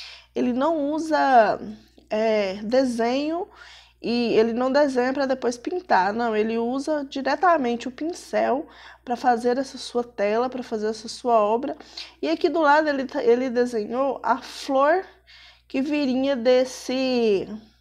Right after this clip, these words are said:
dessa planta. Então, aí não tem caule, tá vendo que não tem, não tem um caule que liga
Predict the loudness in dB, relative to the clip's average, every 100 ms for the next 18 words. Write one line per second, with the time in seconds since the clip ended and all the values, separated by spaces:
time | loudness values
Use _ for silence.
0 | _ _ _ -4 0 0 -2 -4 -2 -2
1 | -4 -12 -14 _ _ _ -20 -20 _ _
2 | -6 -4 4 6 6 0 2 2 2 -2
3 | -2 -4 -6 -10 2 6 6 4 -2 -6
4 | -12 _ -6 -2 -2 -4 -6 -6 -6 -6
5 | -6 -6 -4 -6 -4 -4 -4 2 4 4
6 | 2 -4 -4 -4 -2 -2